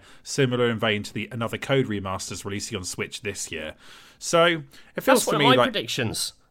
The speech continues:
Speaker 1: Oh, yeah, is it? Well, that makes sense. I thought, I thought it would be somehow. I thought I can take a couple that Matthew might also take. I won't step on his level five one, which is inevitable. I won't, uh, you know, that's
Speaker 2: Oh,
Speaker 1: his.
Speaker 2: no, I haven't got a level five one.
Speaker 1: Oh, haven't you? Oh, one of mine was gonna be, you know, this is the year of the big level five resurgence. But, um,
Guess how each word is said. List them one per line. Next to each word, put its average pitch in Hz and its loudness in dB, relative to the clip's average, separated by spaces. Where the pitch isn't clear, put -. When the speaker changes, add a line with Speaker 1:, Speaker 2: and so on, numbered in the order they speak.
Speaker 1:
Oh, 156 6
yeah, 190 8
is 180 4
it? 151 4
Well, 147 6
that 123 8
makes 104 0
sense. 87 -4
I 110 -6
thought, 131 2
I 127 2
thought 135 2
it 107 2
would 95 -6
be 92 -8
somehow. 92 -6
I 156 -2
thought 214 4
I 175 2
can 202 -2
take 233 2
a 175 -2
couple 143 4
that 110 0
Matthew 117 0
might 107 0
also 104 -4
take. 101 -2
I 123 2
won't 147 4
step 156 2
on 131 2
his 113 -2
level 110 2
five 101 0
one, 101 0
which 101 -4
is 104 -6
inevitable. 98 -4
I 104 0
won't, 113 2
uh, 113 0
you 123 -2
know, 113 0
that's 120 0
Speaker 2:
Oh, 180 4
Speaker 1:
his. 208 0
Speaker 2:
no, 220 4
I 190 8
haven't 214 0
got 240 -2
a 180 0
level 123 -4
five 110 -4
one. 104 -2
Speaker 1:
Oh, 196 8
haven't 233 8
you? 269 0
Oh, 247 4
one 269 10
of 262 6
mine 262 8
was 196 2
gonna 180 2
be, 156 0
you 143 2
know, 135 6
this 156 0
is 135 0
the 127 4
year 101 2
of 92 -6
the - -6
big 98 -4
level 98 -4
five 92 -4
resurgence. 90 -8
But, - -6
um, 98 -4